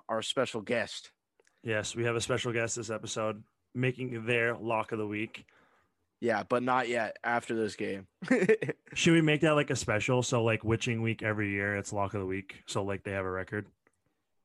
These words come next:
Speaker 1: Yeah, <laughs> like, they're about to have a record. So, like, if you don't get this right, you're gonna be oh and one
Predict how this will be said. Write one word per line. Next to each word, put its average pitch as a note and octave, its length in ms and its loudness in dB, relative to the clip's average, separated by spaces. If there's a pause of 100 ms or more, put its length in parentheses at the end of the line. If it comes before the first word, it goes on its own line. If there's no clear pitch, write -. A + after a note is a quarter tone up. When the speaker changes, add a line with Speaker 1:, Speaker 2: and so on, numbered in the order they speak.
(320)
Speaker 1:
Yeah, A2 320 0 (240)
<laughs> - 240 -20
like, A#2 240 -2
they're A#2+ 100 2
about B2 200 4
to A#2+ 100 2
have A2+ 160 0
a G#2+ 40 0
record. G2+ 500 -4 (180)
So, - 200 -2
like, G#2+ 240 -2 (300)
if A2+ 220 -10
you A#2 320 -6
don't A2+ 260 -8
get B2 200 -4
this B2 220 -4
right, G#2+ 220 -4
you're A#2 140 -2
gonna A#2+ 160 0
be A#2+ 180 4
oh G#2+ 220 2
and A2+ 160 0
one G#2+ 320 -4